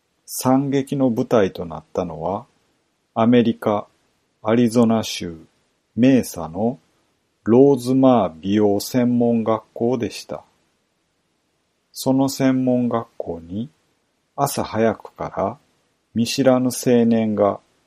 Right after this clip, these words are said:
銃を振りかざして現れました。従業員の五人の女性は、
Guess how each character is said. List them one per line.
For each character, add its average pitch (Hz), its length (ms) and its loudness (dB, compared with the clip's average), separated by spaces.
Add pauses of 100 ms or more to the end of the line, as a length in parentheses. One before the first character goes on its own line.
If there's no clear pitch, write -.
(240)
銃 113 340 2
を 101 200 0
振 - 160 -4
り 110 140 2
か 110 180 0
ざ 104 180 2
し - 120 -14
て - 140 4
現 - 100 0 (340)
れ 82 100 -6
ま 78 160 -10
し - 120 -20
た。 - 180 -14 (1600)
従 131 400 2
業 143 320 6
員 85 240 -6
の 87 240 -10 (140)
五 107 180 2
人 127 300 2
の 85 100 -12
女 113 160 -12
性 85 300 -6
は、 - 260 -6